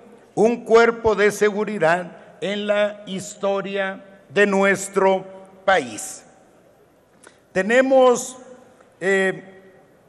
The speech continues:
la meta es reclutar veinte mil cien, veintiún mil ciento setenta elementos. Hasta ahora llevamos, a través de sedena,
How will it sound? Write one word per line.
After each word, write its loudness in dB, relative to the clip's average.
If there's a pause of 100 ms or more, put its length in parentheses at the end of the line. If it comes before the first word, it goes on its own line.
(680)
la 0
meta 0
es -2
reclutar -2 (560)
veinte -2
mil -6
cien, -6
veintiún -4
mil -4
ciento -4
setenta -4
elementos. -8 (340)
Hasta 2
ahora 4
llevamos, 0 (1500)
a 2
través 4
de 2
sedena, -2